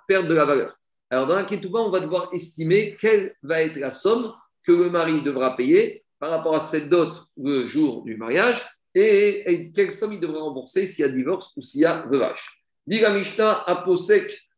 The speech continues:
Maot, Rechotno. D'abord, un petit cas différent. Le beau-père, il a dit que si, à un monsieur, « Si tu épouses ma fille, je te donne cette somme. » Ou Met Khatano.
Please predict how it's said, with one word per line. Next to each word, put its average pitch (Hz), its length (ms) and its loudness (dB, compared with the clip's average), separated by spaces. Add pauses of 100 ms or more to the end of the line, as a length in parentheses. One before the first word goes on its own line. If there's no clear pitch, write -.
Maot, 175 300 4
Rechotno. 165 600 -2 (220)
D'abord, 165 360 2
un 165 80 0
petit 160 140 -8
cas 165 140 -2
différent. 151 580 -6
Le 156 80 6
beau-père, 160 580 -2 (300)
il 160 180 -2
a 151 80 4
dit 180 520 -8
que 175 320 6
si, 170 500 -10 (180)
à 143 260 2
un 147 40 2
monsieur, « 147 380 -2
Si - 180 -12
tu 160 120 0
épouses 147 280 0
ma 127 140 -2
fille, 214 160 -10
je 185 80 0
te 160 140 0
donne 190 200 2
cette - 320 -2
somme. » - 180 -4 (540)
Ou 185 120 0
Met 226 460 0 (160)
Khatano. 165 420 0